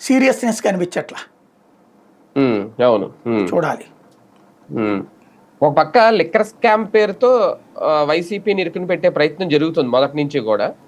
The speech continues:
Speaker 2: ఆ, వీళ్ళ అధికారంలోకి వచ్చినప్పటి నుంచి కూడా. దీన్ని కప్పిపుచ్చడానికైనా అదంతా ఒకవేళ అనుకోవచ్చు అలాగే?
Speaker 1: అట్లాగే ఇప్పుడు బేసిక్‌గా మూడు రకాలండి, ఇసుక, మద్యము,
Speaker 2: Hmm.
Speaker 1: మైనింగ్. ఈ మూడిట్లో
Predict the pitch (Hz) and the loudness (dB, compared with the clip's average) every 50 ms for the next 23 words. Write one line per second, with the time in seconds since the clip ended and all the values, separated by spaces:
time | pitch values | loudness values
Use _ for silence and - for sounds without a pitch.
0 | - 117 117 117 113 120 123 120 117 113 - 143 131 127 123 120 113 - - - | -4 -2 -2 0 0 0 0 0 0 0 0 -2 -2 -2 -2 -2 -2 -2 -4 -2
1 | - 95 - - 110 110 107 101 - - - - 120 - - - - - - - | -4 -4 -2 -2 -2 -2 -2 -4 -8 -4 -2 0 0 0 -2 -2 -4 -4 -4 -4
2 | - - _ - - 156 180 233 240 247 247 220 190 220 196 233 240 240 220 233 | -10 -20 _ -16 -4 2 4 4 4 6 4 2 0 2 0 0 0 0 2 2
3 | 226 226 220 208 208 196 226 220 185 175 175 175 208 202 180 151 165 160 156 160 | 2 2 2 2 0 0 0 2 2 0 0 2 0 0 0 0 0 0 0 0
4 | 196 262 - _ _ _ - 143 147 139 160 143 - - 135 127 113 107 185 208 | -2 -4 -10 _ _ _ -10 -8 -4 -2 -2 -2 -2 -2 -4 -2 -2 -6 -8 -12
5 | - - - - 214 214 190 208 - - - - - 147 170 220 226 220 180 131 | -14 -12 -6 -4 -2 0 0 0 -2 -4 -12 -10 -6 -2 -2 0 0 0 -2 -2
6 | 127 143 151 156 - - 156 143 147 160 170 226 - - _ _ - 143 151 151 | -2 -2 -2 -2 -2 -4 -8 -4 -4 -2 -2 -2 -4 -6 _ _ -10 -6 -4 -2
7 | 156 151 - 139 143 - - 170 151 143 135 127 120 120 123 123 - - _ _ | -2 -2 -2 -4 -6 -6 -6 -6 -4 -4 -6 -6 -10 -12 -14 -16 -18 -18 _ _
8 | _ _ _ _ _ _ - - 147 151 143 - 180 151 - - 131 139 156 - | _ _ _ _ _ _ -12 -6 -4 -4 -2 -2 -4 -4 -4 -6 -6 -6 -6 -8
9 | - - _ _ _ _ _ _ - - 143 139 135 127 123 139 135 123 113 - | -10 -20 _ _ _ _ _ _ -10 -6 -4 -4 -4 -2 0 2 2 4 4 2
10 | - 151 - _ _ _ _ _ _ _ _ - 147 - 151 - - - - - | 0 -2 -6 _ _ _ _ _ _ _ _ -10 -2 2 4 4 4 4 2 0
11 | - - _ _ _ _ _ _ _ _ _ _ _ _ _ _ - 180 180 165 | -2 -6 _ _ _ _ _ _ _ _ _ _ _ _ _ _ 0 0 2 2
12 | 160 165 180 214 220 220 208 - - 185 196 403 - | 2 2 4 4 4 2 0 0 -2 -2 -2 -2 -2